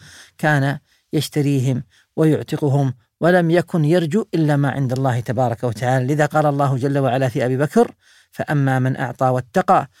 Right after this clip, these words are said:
وصدق بالحسنى فسنيسره لليسرى"، رضي الله عنه وأرضاه،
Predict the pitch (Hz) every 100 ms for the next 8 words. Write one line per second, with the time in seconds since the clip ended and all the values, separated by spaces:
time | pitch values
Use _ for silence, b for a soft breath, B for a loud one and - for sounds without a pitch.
0 | b b 131 143 113 139 135 131 117 196
1 | - 185 160 - b b 156 - 143 135
2 | 135 131 - 147 135 120 139 135 127 127
3 | 135 131 135 - 131 135 131 - 160 151
4 | 135 131 135 123 - 143 117 139 - b
5 | b b 113 147 117 156 139